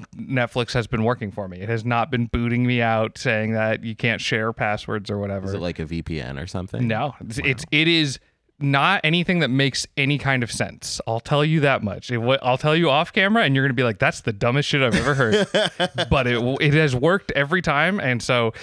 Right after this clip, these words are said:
Speaker 1: it's like the equivalent of, like, rubbing your tummy and your head, like, and patting your head at the same time. It's like that kind of shit. And
Speaker 2: If
Speaker 1: so I'm
Speaker 2: it works, it works,
Speaker 1: It
Speaker 2: you
Speaker 1: works,
Speaker 2: know?
Speaker 1: it works.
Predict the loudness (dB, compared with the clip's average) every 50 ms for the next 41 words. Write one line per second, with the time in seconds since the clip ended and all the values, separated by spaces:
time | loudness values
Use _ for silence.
0 | -14 -6 -2 -2 0 0 0 0 0 2 0 0 0 2 2 0 2 2 2 2
1 | 2 2 0 0 0 0 0 2 2 2 2 2 2 0 0 2 2 2 4 2
2 | 2 2 2 2 4 4 2 2 2 0 -2 -2 0 0 2 2 2 0 0 0
3 | -2 -4 -4 -2 0 0 2 2 0 0 0 0 0 0 2 2 2 0 -2 -2
4 | -2 -2 -2 -2 -4 -4 -4 -4 0 0 2 2 2 2 2 2 2 2 0 0
5 | -2 -2 -4 -2 0 0 0 0 0 0 0 0 0 0 0 -2 -2 0 0 0
6 | 0 0 0 0 0 0 0 0 0 0 0 0 -2 -4 -4 -4 -4 -4 -4 -4
7 | -2 0 0 0 0 0 0 -2 -2 -4 -4 -4 -4 -4 -4 -4 -6 -10 -14 -20
8 | -16 -12 -10 -8 -8 -6 -6 -4 -2 -2 -4 -4 -6 -12